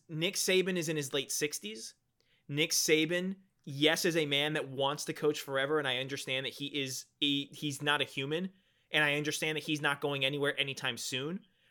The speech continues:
But if in four or five years, they just gave Gus Malzahn eight seasons, they can give Mario Cristobal the time to build a program so that when the day comes that Nick Saban goes away,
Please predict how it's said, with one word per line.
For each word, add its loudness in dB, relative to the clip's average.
But 4
if 0
in -2
four 2
or -4
five 2
years, -10
they 6
just 0
gave 0
Gus 4
Malzahn 2
eight 0
seasons, -6
they 4
can -2
give 6
Mario 4
Cristobal 0
the -4
time -2
to -2
build 4
a 2
program 0
so 6
that 6
when 4
the 8
day 6
comes 6
that 2
Nick -2
Saban 4
goes 2
away, 2